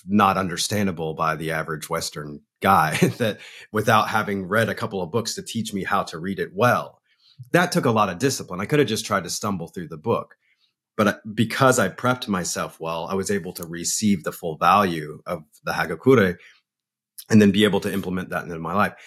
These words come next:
But it, to come back to Dandapani, that I was at that stage of my life. I do remember all this now. I was in Rwanda, not Kenya. And, um, and I started working through this and thinking, "Man, I'm having trouble with focusing.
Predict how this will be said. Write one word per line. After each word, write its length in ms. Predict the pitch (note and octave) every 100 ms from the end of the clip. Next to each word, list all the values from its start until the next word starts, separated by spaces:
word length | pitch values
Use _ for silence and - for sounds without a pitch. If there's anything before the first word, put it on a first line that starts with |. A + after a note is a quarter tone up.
| - -
But 180 | C3 C3
it, 180 | C3+ -
to 60 | A2+
come 140 | C3+
back 180 | C3 B2
to 60 | G#2
Dandapani, 640 | A2+ A2+ A2 G#2 F#2+ F2+ _ _ -
that 360 | A2+ B2 B2+ - _ _ _ -
I 160 | A2+ B2
was 180 | A#2
at 200 | A#2+ A#2
that 180 | A2+ A2
stage 240 | - A#2 G#2
of 40 |
my 80 | G2+
life. 180 | G2+ G2
I 80 | F#2+
do 180 | B2+
remember 360 | A2+ G2 F#2+ F2+
all 140 | E2
this 200 | E2 D#2+
now. 120 | F#2+ D#2+
I 40 |
was 140 | E2
in 120 | G2 F2+
Rwanda, 440 | D#2+ D#2+ D#2 - - _ _ -
not 220 | F#2 E2+ - -
Kenya. 260 | G2 D#2+ D2+ _ - - -
And, 340 | G#2+ G2+ F2+ -
um, 520 | G#2+ G2+ F#2 F2 E2+ -
and 140 | A2
I 400 | G#2+ G2+ G2 F#2+ - _ _ -
started 440 | - C3 A#2 F#2+ G#2
working 260 | A2+ G#2+
through 140 | B2 A#2+
this 160 | G#2
and 100 | G#2
thinking, 300 | A2 G2+ F#2+
"Man, 300 | G#2+ A2+ G#2 -
I'm 300 | G#2+ G#2+ G#2
having 440 | E2+ A2 G#2 G2 F2
trouble 440 | - A2 F#2+ F2+
with 300 | F#2+ F2+ - _ _ _
focusing. 520 | - A#2 A2 D#2+ -